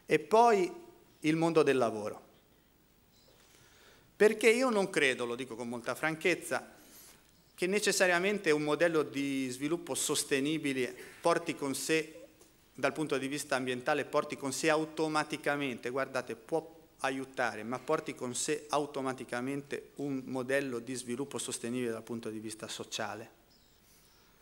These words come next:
La tecnologia per la green economy costa e ha dei costi sia in termini,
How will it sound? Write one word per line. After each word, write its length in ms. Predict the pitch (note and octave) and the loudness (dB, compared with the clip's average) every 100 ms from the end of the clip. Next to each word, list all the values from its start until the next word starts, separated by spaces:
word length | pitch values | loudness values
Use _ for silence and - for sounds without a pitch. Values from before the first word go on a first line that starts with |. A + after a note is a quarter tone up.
| _ _ - _ _ _ _ _ _ - _ _ - _ - _ - - | _ _ -20 _ _ _ _ _ _ -20 _ _ -20 _ -20 _ -20 -2
La 540 | D3 D#3+ D#3 D3+ D3+ - | 4 6 8 6 2 -2
tecnologia 800 | D#3+ E3 D#3+ E3+ E3 E3+ G3+ D3+ | -2 2 4 4 2 4 6 6
per 180 | D3+ C#3+ | 4 2
la 100 | C#3 | 2
green 220 | D#3 D3+ | 2 0
economy 600 | C#3 F#3 F3 D#3 B2+ A#2+ | 0 2 2 2 0 0
costa 640 | D#3 C3+ - - A#2 G#2+ - - - _ | 2 2 2 -2 -4 -4 -8 -20 -20 _
e 80 | D3 | 0
ha 80 | D3 | 0
dei 140 | D3+ | 0
costi 300 | D#3+ D3 B2+ | 0 -2 -2
sia 140 | C#3 | 0
in 120 | D3 C#3+ | 0 2
termini, 760 | C#3 C3+ B2+ B2+ B2 A#2 A#2 | 0 2 -2 -2 -4 -4 -8